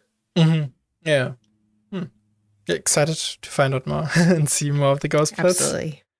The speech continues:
Speaker 1: So, uh, one thing that I want to talk about this, in, with this chapter is this experiment that Rex sets up with the harmonium, where he seems to, like, he takes a little lump of harmonium, puts it between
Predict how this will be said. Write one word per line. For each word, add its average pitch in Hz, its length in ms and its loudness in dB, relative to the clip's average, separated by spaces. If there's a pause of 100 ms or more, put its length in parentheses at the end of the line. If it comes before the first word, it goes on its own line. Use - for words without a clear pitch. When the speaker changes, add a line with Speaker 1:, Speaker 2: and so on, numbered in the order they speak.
(300)
Speaker 1:
So, 156 200 6
uh, 151 80 6
one 180 220 4
thing 233 260 0
that 208 140 4
I 196 60 8
want 196 160 4
to 202 80 2
talk 202 180 4
about 196 280 2
this, 208 200 -4 (120)
in, 180 200 0
with 175 200 -2
this 185 160 2
chapter 190 560 2 (720)
is 151 200 4
this 139 200 2
experiment 170 500 2
that - 460 0 (180)
Rex 175 280 2
sets 202 220 0
up 196 140 0
with 185 140 -4
the 170 80 0
harmonium, 185 640 2 (800)
where 156 560 6
he 160 500 0
seems - 400 0
to, 175 140 2
like, 151 220 2
he 165 160 -2
takes 175 360 0
a 180 40 0
little 151 180 2
lump 175 200 4
of 208 140 -2
harmonium, 220 720 2 (120)
puts 202 300 2
it 175 440 2 (340)
between 180 840 0